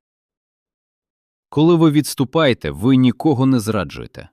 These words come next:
Ви просто повертаєте кожній людині відповідальність, яка належить їй. І з цього моменту життя не стає досконалим.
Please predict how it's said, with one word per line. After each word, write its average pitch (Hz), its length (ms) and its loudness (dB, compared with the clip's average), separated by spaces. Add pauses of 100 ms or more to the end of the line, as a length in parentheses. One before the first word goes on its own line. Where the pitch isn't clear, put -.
Ви 110 160 -4
просто 127 400 -4
повертаєте 117 580 -2
кожній 104 420 -2
людині 110 340 0
відповідальність, 90 800 -6
яка 90 340 -8
належить 85 520 -10
їй. 64 180 -16 (260)
І 139 140 -2
з - 100 -6
цього 156 220 2
моменту 160 480 -2
життя 120 440 -2
не 135 220 0
стає 110 380 -4
досконалим. 76 680 -10